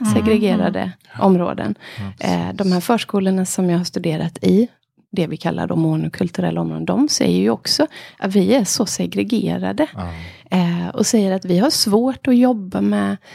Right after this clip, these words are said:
Speaker 2: med de här målen i läroplanen som är kopplade till, eh,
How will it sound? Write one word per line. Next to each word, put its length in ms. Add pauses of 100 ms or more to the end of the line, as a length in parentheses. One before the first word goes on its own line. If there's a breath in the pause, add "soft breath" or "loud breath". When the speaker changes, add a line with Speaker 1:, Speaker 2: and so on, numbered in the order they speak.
(240 loud breath)
Speaker 2:
med 300
de 160
här 140
målen 460
i 60
läroplanen 600
som 240
är 40
kopplade 540
till, 480
eh, 180